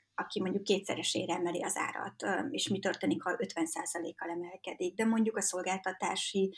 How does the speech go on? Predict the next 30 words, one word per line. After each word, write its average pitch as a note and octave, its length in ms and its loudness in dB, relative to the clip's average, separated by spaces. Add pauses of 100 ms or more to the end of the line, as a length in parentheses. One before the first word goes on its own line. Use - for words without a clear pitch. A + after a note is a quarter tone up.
(200)
területen G3+ 560 6
mondhatjuk F#3+ 420 -4
azt, G#3 180 2
hogy - 160 -2
ó, G#3+ 260 0
mi G#3+ 120 0
történik, G3+ 460 0
ha G3+ 60 0
ez F#3+ 120 2
a G3 60 2
szolgáltatás A3 880 0
egyszerűen A3+ 720 0
így, A3+ 280 2
ö, A3+ 120 4 (380)
senkinek F3+ 520 2
sem F#3+ 300 0
kell, F3 300 0 (380)
és - 180 2
akkor G#3+ 280 2
mi A3+ 120 6
más F#3+ 320 4
tudok F3 320 0
arra F3+ 220 2
az F3+ 140 -2
időre F3+ 600 -2
betervezni. F3+ 800 -2
És G#3+ 160 2
mondjuk, A3 240 2
ami A3 140 2
szolgáltató G#3 960 0